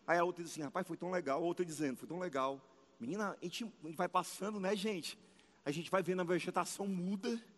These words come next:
A gente tá aqui no Ceará, é tudo, né, tudo seco. Quando a gente passa no interior da Paraíba, quando a gente vai pra Pernambuco, região do Agreste pernambucano, fica tudo verdinho, cheio de cana-de-açúcar.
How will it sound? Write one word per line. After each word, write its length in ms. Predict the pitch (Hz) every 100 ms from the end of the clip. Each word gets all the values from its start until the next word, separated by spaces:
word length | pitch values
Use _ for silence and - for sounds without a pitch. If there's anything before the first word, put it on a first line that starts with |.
| - - - - - 143
A 40 |
gente 220 | 170 165
tá 140 | 202 185
aqui 180 | -
no 140 | 190 190
Ceará, 520 | - 190 175 175 196 - - -
é 80 | -
tudo, 260 | - 220 208 - -
né, 260 | - 226 240 - - _ _
tudo 180 | - 202
seco. 560 | - - 170 202 - - - - - - -
Quando 80 | 147
a 20 | 165
gente 140 | -
passa 300 | - 170 170
no 60 | 165
interior 320 | 156 151 156
da 100 | -
Paraíba, 640 | 156 151 139 139 170 139
quando 80 | 151
a 60 |
gente 80 | 147
vai 80 | 165
pra 80 | 156
Pernambuco, 680 | 302 202 151 131 175 - - - - -
região 340 | 160 156 170
do 140 | 165
Agreste 560 | 160 139 147 165 175 -
pernambucano, 760 | 262 175 151 143 - 139 156 139 - - -
fica 220 | 202 190
tudo 220 | 190 170
verdinho, 520 | 165 170 135 135 180
cheio 220 | - 185
de 60 | 170
cana-de-açúcar. 880 | - 165 165 175 - - 175 175